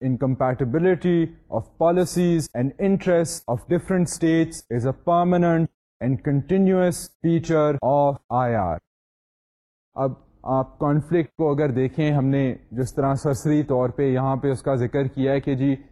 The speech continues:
اگر آپ بین الاقوامی سطح پر اسٹیٹس کے انٹریکشن کو دیکھیں اور اسٹیٹس کے اندر حالات کو بھی دیکھیں تو آپ کو نظر آتا ہے کہ کانفلکٹ کی جو سچویشن ہے،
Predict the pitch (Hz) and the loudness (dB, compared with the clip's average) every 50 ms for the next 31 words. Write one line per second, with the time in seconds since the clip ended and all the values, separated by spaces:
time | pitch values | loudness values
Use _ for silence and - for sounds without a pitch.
0 | _ - 113 117 131 127 127 127 127 113 - - - 107 123 120 127 135 131 123 | _ -6 -4 -2 0 0 0 0 -2 -2 -6 -14 -6 -4 -2 0 0 0 0 0
1 | 120 - 127 127 127 131 147 151 - - 131 107 - 131 131 127 - 139 131 127 | -2 -2 -2 -2 0 0 0 0 -2 -4 -6 -2 0 0 0 0 0 -2 -2 -2
2 | 123 - - _ _ _ _ _ - - 139 139 147 143 - - - 143 135 131 | -4 -6 -12 _ _ _ _ _ -6 -2 0 0 0 -2 -4 -6 -4 -2 0 0
3 | 131 - 131 127 123 123 - - - 165 160 - 165 151 139 127 123 120 - 143 | 0 0 0 0 0 -2 -4 -4 -2 -2 -2 0 -2 -2 0 -2 -2 -4 -4 -4
4 | 131 127 127 123 _ _ _ _ _ - 131 143 160 165 175 170 170 - - - | -4 -4 -4 -6 _ _ _ _ _ -4 0 0 2 2 0 -2 -4 -12 -18 -18
5 | - - - 165 160 165 165 - - - 170 156 156 165 160 180 175 165 147 139 | -14 -4 -2 0 0 2 0 -2 -4 -4 -2 0 2 2 2 2 2 2 0 0
6 | 127 123 120 120 120 - - 135 127 113 127 123 113 117 110 - - 139 135 135 | 0 2 2 0 -2 -2 -4 -4 -2 0 0 0 0 0 -2 -2 -2 -2 -2 -2
7 | - _ _ _ - 135 127 127 127 - - 147 139 135 131 127 143 143 135 123 | -6 _ _ _ -2 0 0 0 -2 -2 -2 0 0 0 0 0 0 0 0 0
8 | 123 - 147 139 139 139 - 147 135 - - - - 165 160 139 - - 160 170 | -2 -2 0 0 0 0 -2 -4 -8 -8 -8 -6 -4 -2 -2 -2 -2 -2 -2 -2
9 | 160 165 - - _ _ _ _ _ _ - 135 123 127 139 127 - 127 110 - | -2 -2 -6 -20 _ _ _ _ _ _ -6 -6 -4 -2 -4 -4 -6 -10 -12 -6
10 | - 131 127 127 - - 190 180 170 156 135 113 98 95 | -2 0 0 0 0 -2 -2 0 0 0 0 0 -2 -4